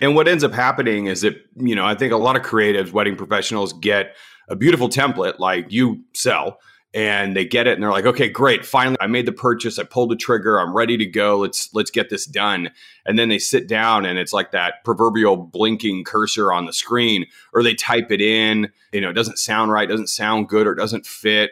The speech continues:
or, or maybe it's, <laughs> you know, half as much as the field allows. And all of a sudden they're stuck. And I think they get super frustrated because they had built up so much to completing the site. They got all the photos, they, you know,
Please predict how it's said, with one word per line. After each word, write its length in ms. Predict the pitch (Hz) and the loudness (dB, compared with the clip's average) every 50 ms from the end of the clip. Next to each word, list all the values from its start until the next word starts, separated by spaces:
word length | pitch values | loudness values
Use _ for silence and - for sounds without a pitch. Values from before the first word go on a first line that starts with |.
| - | -4
or, 400 | 90 95 92 90 90 87 85 - - 90 | -6 -4 -2 -2 -2 -2 -4 -4 -6 -8
or 120 | 98 95 | -6 -4
maybe 240 | 95 110 117 117 107 | -2 -2 0 0 -2
it's, 180 | - - - - - 143 - | -2 -2 -6 -4 -4 -6 -6
<laughs> 180 | _ - _ - | _ -14 _ -6
you 80 | 104 | -4
know, 80 | 101 90 | -4 -4
half 300 | - - 107 107 101 107 | -4 -2 -2 -2 -2 -2
as 120 | 107 92 | -4 -2
much 240 | 107 104 101 - - | 0 -2 -2 -2 -4
as 80 | 95 80 | -10 -10
the 60 | - | -6
field 240 | - 110 107 107 98 | -4 -2 0 0 0
allows. 560 | 95 90 90 90 92 92 90 90 85 - - _ _ - _ _ _ - | 0 0 2 2 2 2 2 0 -2 -6 -10 _ _ -20 _ _ _ -6
And 80 | - 110 | -2 0
all 100 | 117 120 | 0 2
of 60 | 113 | 0
a 40 | 107 | 0
sudden 280 | - 127 120 120 113 | 0 2 2 2 2
they're 120 | 101 90 - | 0 -2 -2
stuck. 580 | - - - - - 120 104 90 80 - - | -2 -2 -2 0 0 0 2 0 0 -2 -4
And 120 | 82 95 90 | -6 -6 -6
I 40 | |
think 220 | 87 - 113 107 - | -6 -4 -6 -4 -4
they 80 | 104 | -4
get 180 | 85 92 - - | -4 -4 -8 -8
super 340 | - - 127 117 - 101 92 | -6 -6 -6 -4 -4 -4 -8
frustrated 840 | - - 110 107 104 - - - 113 101 98 95 90 90 87 82 - _ _ _ _ _ _ | -4 -2 -2 -2 -2 -2 -4 0 0 0 2 2 0 0 -2 -2 -6 _ _ _ _ _ _
because 520 | - 104 85 - 104 95 95 95 92 87 90 | -8 -8 -4 -2 -2 0 0 0 -2 -2 -2
they 120 | 98 92 | -2 -2
had 220 | 95 92 85 76 82 | -2 -2 -4 0 2
built 240 | 113 113 107 107 | 2 2 2 2
up 180 | 110 107 95 - | 0 -2 0 -2
so 260 | - - - 101 98 | -4 -4 -2 0 0
much 500 | 98 107 110 117 110 - - - - - | 0 0 0 0 0 -2 -4 -6 -8 -8
to 360 | - 110 98 92 92 90 90 | -6 -4 -2 -2 -2 -2 -4
completing 500 | - - 95 - - 123 131 117 117 104 | -4 -8 -12 -6 -2 0 0 0 0 -2
the 80 | 90 87 | -2 -4
site. 460 | - - - 113 113 113 104 98 - - _ _ _ _ _ _ _ _ - | -6 -2 0 0 0 2 0 -2 -4 -8 _ _ _ _ _ _ _ _ -8
They 80 | - 95 | -4 -2
got 120 | 104 110 | 0 2
all 100 | 110 113 | 2 2
the 60 | 107 | 0
photos, 760 | - - - 110 107 104 104 104 98 98 98 95 90 - - - _ _ _ _ _ - | -2 -2 0 0 2 4 4 4 6 4 4 2 -2 -4 -8 -8 _ _ _ _ _ -2
they, 140 | 87 87 87 | -2 0 0
you 220 | 87 - - 95 | -2 -2 -4 -4
know, 200 | 92 87 85 85 | -4 -4 -4 -4